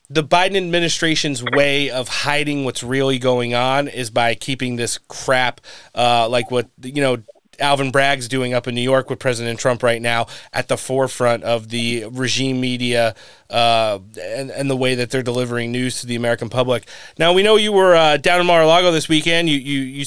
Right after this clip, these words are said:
probably spent some time with the forty-fifth president. How is everything going with him, and, and what are his spirits like as he was kind of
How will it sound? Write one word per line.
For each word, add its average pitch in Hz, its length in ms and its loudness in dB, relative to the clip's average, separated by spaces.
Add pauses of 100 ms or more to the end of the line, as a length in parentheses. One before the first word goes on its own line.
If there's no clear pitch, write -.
probably 156 240 2
spent 151 180 -2
some 127 120 -10
time 151 240 2
with 143 100 -2
the 127 40 -12
forty-fifth 147 440 -2
president. 151 400 0
How 208 420 2
is 170 140 -4
everything 170 360 0
going 151 280 6
with 123 140 -2
him, 143 280 2
and, 123 140 -4
and 131 260 -6 (240)
what 196 180 2
are 190 60 4
his 180 160 0
spirits 156 480 0
like 123 240 2
as 120 140 -6
he 151 120 -2
was 135 160 -2
kind 147 240 0
of 127 120 -4